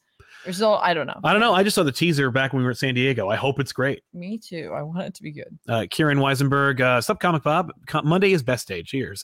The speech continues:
Speaker 1: Oh,
Speaker 2: That's
Speaker 1: cheers.
Speaker 2: nice. Yeah,
Speaker 1: I like
Speaker 2: thank you.
Speaker 1: that. I like that, that, that
Speaker 2: I look
Speaker 1: optimism.
Speaker 2: forward to Mondays because of the show.
Speaker 1: Aw.
Speaker 2: Uh, Girk Pectus, "I know Predator learning magic is ridiculous, but Mortal Kombat made it look surprisingly terrifying. I'd love to see it in Ghost, Ghost Rider versus Predator."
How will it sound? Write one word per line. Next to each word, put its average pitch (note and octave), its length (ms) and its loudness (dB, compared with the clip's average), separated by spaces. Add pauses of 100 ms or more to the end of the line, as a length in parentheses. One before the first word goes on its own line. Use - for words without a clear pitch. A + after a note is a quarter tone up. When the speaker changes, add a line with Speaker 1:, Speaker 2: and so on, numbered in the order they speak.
(140)
Speaker 1:
Oh, G#3+ 320 -14 (240)
Speaker 2:
That's C#3 200 -6
Speaker 1:
cheers. F#3+ 100 -2
Speaker 2:
nice. - 240 -10
Yeah, F#3+ 160 -2
Speaker 1:
I - 20 -4
like D#3+ 120 -4
Speaker 2:
thank - 180 -4
you. F#2+ 60 -12
Speaker 1:
that. D#3 300 -6
I A3 120 -10
like A#3+ 320 -6
that, F3+ 160 -4 (460)
that, F#3 180 -8 (400)
that F3+ 180 0
Speaker 2:
I D#3+ 60 -2
look D3+ 100 0
Speaker 1:
optimism. C4+ 220 4
Speaker 2:
forward B3+ 260 6
to G#3 60 6
Mondays E3 340 4
because C#3+ 300 0
of D3 60 -2
the G#2 60 0
show. A#2 300 -6 (160)
Speaker 1:
Aw. - 140 -14 (340)
Speaker 2:
Uh, A#2 140 0
Girk E3+ 180 2
Pectus, E3 320 2
"I D#3 80 4
know D#3 140 4
Predator D3+ 340 4
learning C#3 220 2
magic C3 320 0
is C3 100 0
ridiculous, C3 400 0
but B2 60 -8
Mortal B2 200 0
Kombat A#2+ 300 -2
made A2+ 180 -2
it A2 100 -2
look A2+ 140 -6
surprisingly A#2+ 460 -2
terrifying. F3 540 2
I'd D3+ 40 2
love C#3+ 120 2
to B2 60 -6
see C#3 100 0
it B2 80 -2
in A#2 40 -8
Ghost, A2+ 300 -2
Ghost A#2+ 220 -4
Rider A2 140 -4
versus G#2 200 -10
Predator." F#2+ 360 -10